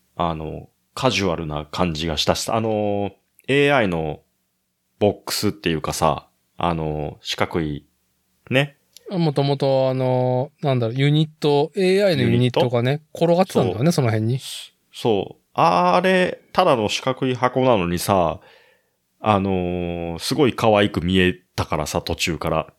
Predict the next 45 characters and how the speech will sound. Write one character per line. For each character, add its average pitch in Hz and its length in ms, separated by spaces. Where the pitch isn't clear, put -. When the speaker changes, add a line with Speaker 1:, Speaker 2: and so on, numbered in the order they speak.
Speaker 2:
う 156 60
ん、 131 320
う 131 60
ん、 117 240
う 127 40
ん。 120 60
Speaker 1:
ね、 127 140
持 107 160
っ - 40
て - 120
っ - 20
て - 160
も 90 100
ら 92 100
う 85 40
と 87 80
き 85 100
に、 82 140
「や 120 100
っ - 60
た - 120
ー！」 - 200
と - 80
か - 80
い 82 80
う 76 100
感 80 220
じ 73 140
と 80 80
か 73 80
さ。 73 320
Speaker 2:
そ 143 240
う 107 60
そ 104 200
う 98 60
そ 107 320
う。 185 40
Speaker 1:
ね。 135 320
だ 156 160
か 151 120
ら、 98 200
あ、 90 320
な 143 220
ん 113 60
か、 92 280